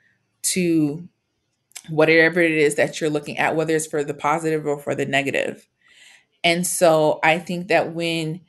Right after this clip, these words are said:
it comes to protecting your partner, that also means protecting your relationship.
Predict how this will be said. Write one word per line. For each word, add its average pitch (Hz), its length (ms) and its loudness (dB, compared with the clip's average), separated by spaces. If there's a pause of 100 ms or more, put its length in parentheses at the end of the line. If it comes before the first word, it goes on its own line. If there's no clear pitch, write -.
(840)
it 196 100 2
comes 214 280 2
to 170 100 -4
protecting 208 880 -2
your 208 340 4
partner, 214 840 0 (1200)
that 190 280 2
also 202 320 2
means 180 240 -2
protecting 170 560 -6
your 151 100 -2
relationship. 156 840 -2